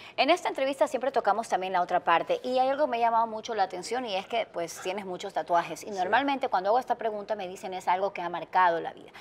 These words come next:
Speaker 1: Veo que está el nombre Estefano por
Speaker 2: Sí.
Speaker 1: acá también. Cuéntanos así rapidito un poquito de, de tus tatuajes, Hernán.
Speaker 2: Bueno, este es el nombre de mi hijo.
Speaker 1: Ya.
Speaker 2: Eh,
Speaker 1: ¿Cuántos hijos tienes?
Speaker 2: Uno solo, Estefano.
Speaker 1: Tienes Estefano,
Speaker 2: Sí,
Speaker 1: perfecto.
Speaker 2: solo. Bueno, este es nuevo, ah, se me lo hice, este es el último que me lo hice,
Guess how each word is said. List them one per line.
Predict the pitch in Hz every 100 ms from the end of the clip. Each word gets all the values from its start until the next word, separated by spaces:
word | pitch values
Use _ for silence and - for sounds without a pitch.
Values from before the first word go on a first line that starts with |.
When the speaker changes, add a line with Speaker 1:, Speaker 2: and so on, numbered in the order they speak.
| - -
Speaker 1:
Veo | - 233 240
que | 214
está | -
el | 196
nombre | 196 180
Estefano | - 220 202 208 190
por | 180 175
Speaker 2:
Sí. |
Speaker 1:
acá | 180
también. | 196 208
Cuéntanos | 202 226 294 285
así | 226 - 269 -
rapidito | 208 247 220 220 254 285 220 - -
un | 220
poquito | 240 226 233 240
de, | 214 185
de | 185
tus | 180 185
tatuajes, | 185 180 294 -
Hernán. | 202 160 160 156
Speaker 2:
Bueno, | 127 127
este |
es | 127
el |
nombre | 123 123
de | 120
mi | 120
hijo. | 160 - 151 151 - -
Speaker 1:
Ya. | 107 104 104 101
Speaker 2:
Eh, | 101
Speaker 1:
¿Cuántos | - 240 -
hijos | 240 220
tienes? | 269 370 - - -
Speaker 2:
Uno | 135 123
solo, | 123
Estefano. | 107 110 - 185
Speaker 1:
Tienes | 185 170
Estefano, | 156 147 101
Speaker 2:
Sí, | 95
Speaker 1:
perfecto. | - -
Speaker 2:
solo. | 107 98 - - - -
Bueno, | 117 113
este | 131 -
es | 123
nuevo, | 139 160 160 156 135
ah, | 120
se | -
me | 113
lo |
hice, | 120 120 110 101
este |
es | 113
el | 117
último | 123 120 107
que |
me | 107
lo | 123
hice, | 127 120